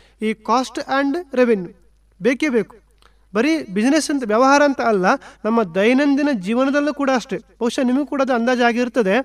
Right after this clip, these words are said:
ನಿಮ್ಮ ಜೀವನದಲ್ಲಿ ಕೂಡ ಅದು ಹಾಸುಹೊಕ್ಕಾಗಿರ್ತದೆ. ನೀವು ನೋಡಿ, ನಿಮ್ಮ ಆದಾಯ, ನಿಮ್ಮ ಪಾಕೆಟ್ ಮನಿ ಇರ್ಬೋದು, ಅಥವಾ ನೀವೇನಾದ್ರೂ ಕೆಲಸಕ್ಕೆ ಹೋಗೋದಿದ್ರೆ ಇರ್ಬೋದು, ನಿಮ್ಮ ಆದಾಯ ಎಷ್ಟುಂಟು ಮತ್ತು ನೀವು ಎಷ್ಟು ಖರ್ಚು ಮಾಡ್ತೀರಿ.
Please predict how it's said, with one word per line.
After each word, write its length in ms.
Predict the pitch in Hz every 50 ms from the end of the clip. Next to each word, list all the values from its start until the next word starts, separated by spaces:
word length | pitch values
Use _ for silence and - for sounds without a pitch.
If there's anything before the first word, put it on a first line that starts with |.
| - - - _ -
ನಿಮ್ಮ 260 | 220 233 254 262 269 285 269 269 269 277 - - - 185
ಜೀವನದಲ್ಲಿ 500 | 175 220 247 262 269 269 277 269 269 277
ಕೂಡ 180 | - 269 262 254
ಅದು 220 | 262 240 285 311
ಹಾಸುಹೊಕ್ಕಾಗಿರ್ತದೆ. 1400 | 311 _ - - 262 269 233 - 262 254 247 - 254 240 214 208 233 247 - 269 226 180 180 202 262 277 - - - - - - _ _ _ _ -
ನೀವು 160 | 233 269 285
ನೋಡಿ, 260 | 277 262 220 220 262 285 285 - - _ - 202
ನಿಮ್ಮ 280 | 214 247 269 277 285 311 269
ಆದಾಯ, 420 | - 247 247 254 247 254 233 208
ನಿಮ್ಮ 180 | 208 220 233 240
ಪಾಕೆಟ್ 460 | 202 - 214 220 214 - 269 240 -
ಮನಿ 160 | 262 254 254 247
ಇರ್ಬೋದು, 340 | 247 240 208 226 240 240
ಅಥವಾ 140 | 240 240 247
ನೀವೇನಾದ್ರೂ 380 | 240 247 254 247 247 240 247 208
ಕೆಲಸಕ್ಕೆ 380 | 226 233 240 - 277 254 -
ಹೋಗೋದಿದ್ರೆ 380 | 247 247 226 240 214 208 233 240
ಇರ್ಬೋದು, 400 | 233 226 214 220 226 208 247 311 - - - - - -
ನಿಮ್ಮ 280 | 247 254 262 254 - -
ಆದಾಯ 380 | 196 214 247 233 277 294 285 269
ಎಷ್ಟುಂಟು 520 | 247 - - 285 262 220 180 240 294 285 - - - -
ಮತ್ತು 140 | 262 247 277
ನೀವು 120 | 269 277 302
ಎಷ್ಟು 200 | 285 - 339 285
ಖರ್ಚು 300 | - 247 233 - 277 254
ಮಾಡ್ತೀರಿ. 400 | 240 226 196 - 202 190 160